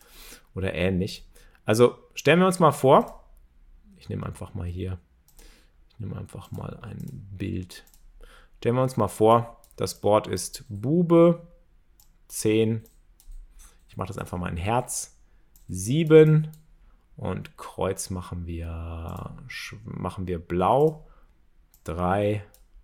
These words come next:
und was hatten wir noch? Grün und Schwarz gibt's noch und zwei. So.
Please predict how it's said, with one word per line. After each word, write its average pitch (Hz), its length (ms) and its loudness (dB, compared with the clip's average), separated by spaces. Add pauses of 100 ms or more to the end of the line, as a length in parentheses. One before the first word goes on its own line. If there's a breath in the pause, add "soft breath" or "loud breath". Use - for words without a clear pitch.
(160)
und 92 80 -6
was 92 100 -8
hatten - 180 -10
wir 95 40 -4
noch? 131 220 -4 (200)
Grün 135 380 0
und 113 280 -4
Schwarz - 380 -8
gibt's - 160 -18
noch 110 220 -10
und 92 100 -10
zwei. - 460 -12
So. - 220 -16